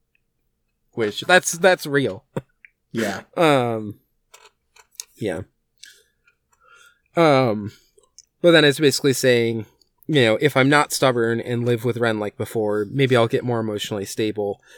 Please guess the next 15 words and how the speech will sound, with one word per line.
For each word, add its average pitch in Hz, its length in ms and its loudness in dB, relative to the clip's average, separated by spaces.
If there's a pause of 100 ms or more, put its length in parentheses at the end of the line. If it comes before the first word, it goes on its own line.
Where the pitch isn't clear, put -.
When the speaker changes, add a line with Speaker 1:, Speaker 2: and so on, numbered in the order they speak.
(240)
Speaker 1:
And 151 120 2
then 147 140 6
this 143 180 2
immediately 135 320 0
gets 113 220 -6
tied 98 320 -4
to, 92 320 -8 (380)
"I 139 100 2
could 135 140 -2
become 120 400 -2
normal 110 240 -4
friends 101 320 -6
with 101 140 -6
Hachi 78 360 -10
again." 76 320 -14